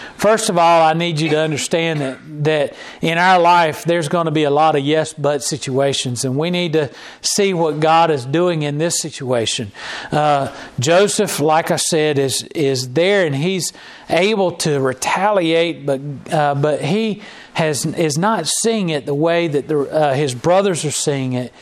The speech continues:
He sees it the way what God has done for him. And so I need you to see, first of all,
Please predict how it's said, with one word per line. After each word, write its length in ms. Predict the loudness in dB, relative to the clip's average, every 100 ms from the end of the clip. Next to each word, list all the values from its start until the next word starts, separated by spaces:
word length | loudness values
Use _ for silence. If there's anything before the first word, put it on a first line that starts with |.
| -20 -12
He 140 | -4 -2
sees 380 | 0 0 0 -2
it 100 | 0
the 100 | 2
way 320 | 2 2 2
what 280 | 0 -2 0
God 260 | 4 4
has 140 | 2 0
done 300 | 0 0 -2
for 240 | -8 -10
him. 120 | -10 -14 -12 -10 -10 -6
And 100 | -2
so 340 | 2 2 2
I 180 | 2 2
need 220 | 0 0
you 100 | -2
to 60 | -2
see, 300 | -2 0 0
first 380 | 0 -2 -2 0
of 80 |
all, 320 | 2 2 0